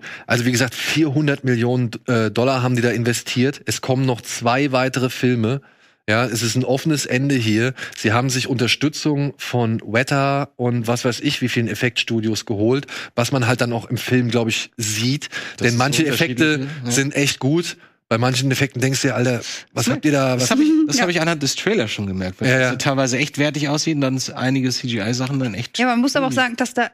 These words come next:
Speaker 3: da ist er, der ha-, da ist auch Humor drin in dem Film. Also wir haben ja auch
Speaker 2: Ja.
Speaker 3: diese Rolle von diesem älteren, diesem, diesem Trio, dieses junge Kind, der Mittelalte und der Alte.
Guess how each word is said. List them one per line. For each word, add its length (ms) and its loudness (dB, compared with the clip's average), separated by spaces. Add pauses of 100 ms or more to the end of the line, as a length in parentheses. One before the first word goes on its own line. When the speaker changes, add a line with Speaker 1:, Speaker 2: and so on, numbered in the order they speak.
Speaker 3:
da 80 0
ist 160 0
er, 100 -2
der 260 -2
ha-, 60 -4 (100)
da 80 0
ist 120 -2
auch 100 -2
Humor 280 2
drin 280 -4
in 120 -6
dem 120 -2
Film. 300 -4
Also 160 -4
wir 80 0
haben 80 0
ja 80 0
auch 40 -2
Speaker 2:
Ja. 80 -8
Speaker 3:
diese 160 -2
Rolle 260 -2
von 320 -4
diesem 260 -4
älteren, 580 -2
diesem, 340 -6
diesem 220 -6
Trio, 460 0
dieses 320 -6
junge 240 -2
Kind, 520 0
der 100 0
Mittelalte 480 0
und 120 -4
der 140 -2
Alte. 380 0